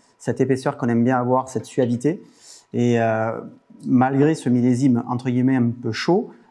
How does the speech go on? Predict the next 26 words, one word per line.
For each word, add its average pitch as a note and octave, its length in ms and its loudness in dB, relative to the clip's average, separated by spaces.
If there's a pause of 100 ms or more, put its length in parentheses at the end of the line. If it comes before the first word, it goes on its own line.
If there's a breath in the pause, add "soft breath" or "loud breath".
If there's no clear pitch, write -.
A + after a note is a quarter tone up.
(100)
on A#2 120 -2
a B2 80 0
quand B2+ 100 -6
même B2 120 0
cette B2+ 200 -4
fraîcheur C#3+ 380 -6
et - 20 -8
cette C3 200 -8
tension. B2+ 340 -8
Donc, G#2+ 200 -6
on G#2 120 -8
a G2 80 -8
réussi B2 360 -6
vraiment C3 300 -4
à B2 80 -2
allier, A#2 440 0
euh, F#2+ 60 -8
ces G#2+ 200 -14
deux C3+ 100 -2
paramètres C3 460 -6
qui - 160 -12
nous A2 80 -8
tiennent A#2 180 -6
tant A#2+ 180 -8
à A2+ 80 -6
cœur, C3+ 220 -4